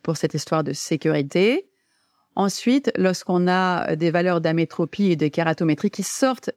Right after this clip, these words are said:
des normes des lentilles à renouvellement fréquent, on sera forcément orienté vers une lentille rigide.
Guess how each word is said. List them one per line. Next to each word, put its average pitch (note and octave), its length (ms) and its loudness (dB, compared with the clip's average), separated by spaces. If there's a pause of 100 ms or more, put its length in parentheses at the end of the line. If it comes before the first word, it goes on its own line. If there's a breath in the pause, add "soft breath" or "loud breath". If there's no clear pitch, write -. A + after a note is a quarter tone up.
des E3+ 220 0
normes F3 640 2 (320)
des D#3+ 120 2
lentilles D#3+ 280 0
à D#3+ 60 2
renouvellement D3+ 440 2
fréquent, F#3 540 0
on D#3+ 120 -2
sera D3+ 560 -2 (100)
forcément F#3+ 680 0
orienté E3 540 2
vers D3 160 0
une D3+ 140 2
lentille D3+ 520 0
rigide. D#3 600 0